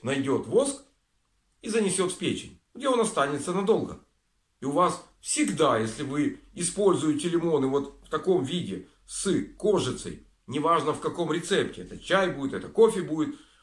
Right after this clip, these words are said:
вы каким-то образом другим приготовите лимоны, у вас риск есть всегда. Поэтому полезный совет диетолога. Замочите лимон в тёплой воде,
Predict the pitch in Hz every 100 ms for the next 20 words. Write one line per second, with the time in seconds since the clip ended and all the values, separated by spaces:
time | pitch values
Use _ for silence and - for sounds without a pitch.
0 | - 143 151 139 180 165 170 151 139 139
1 | 147 165 180 143 139 139 147 135 117 110
2 | 220 269 262 - _ - 160 160 - 104
3 | 107 - 113 110 - 190 160 - - _
4 | _ _ _ - 202 208 196 - _ _
5 | _ _ - 233 185 151 - 196 160 156
6 | 190 220 120 80 - _ _ _ _ _
7 | _ _ _ _ _ 131 175 180 - -
8 | - - - 92 170 254 254 _ _ _
9 | - - 110 110 123 139 139 85